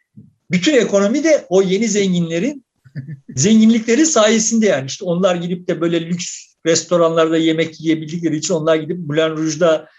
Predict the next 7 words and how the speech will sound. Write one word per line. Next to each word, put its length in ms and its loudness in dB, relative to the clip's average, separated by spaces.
eğlenebildikleri 840 0
için, 260 -8
onlar 360 0
gidip 440 -6
işte 400 -6
modaya 720 2
uygun 480 -6